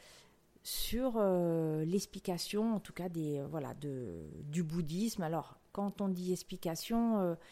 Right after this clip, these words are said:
il reste des mystères et après, c'est comme pour tout, hein, c'est comme pour le yoga, on vous explique et puis après, il faut expérimenter.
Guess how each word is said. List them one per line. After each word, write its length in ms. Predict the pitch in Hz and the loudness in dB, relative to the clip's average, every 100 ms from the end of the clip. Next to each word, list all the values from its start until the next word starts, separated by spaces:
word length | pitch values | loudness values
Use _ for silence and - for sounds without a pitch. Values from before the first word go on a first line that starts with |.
| - - | -12 -2
il 100 | 196 | 0
reste 200 | 202 196 | 2 2
des 80 | 202 | 2
mystères 440 | 185 - 226 208 | 0 -2 -2 -2
et 100 | 190 | -4
après, 280 | 180 - 208 | -6 -6 -6
c'est 160 | - | -8
comme 180 | - 190 | -6 -6
pour 220 | - 180 | -6 -4
tout, 260 | - 262 247 | -4 -2 -2
hein, 80 | 214 | -4
c'est 140 | - | -4
comme 180 | 196 196 | -4 -4
pour 140 | - | -2
le 100 | 196 | -2
yoga, 400 | 175 165 196 247 - | -2 -2 -2 -2 -2
on 60 | |
vous 160 | 180 170 | -4 -4
explique 380 | 165 - 208 180 | -6 -8 -10 -10
et 60 | |
puis 120 | - 160 | -10 -12
après, 200 | - 170 | -8 -8
il 60 | |
faut 120 | - | -6
expérimenter. 680 | 160 - 151 147 143 131 | -8 -8 -8 -6 -8 -10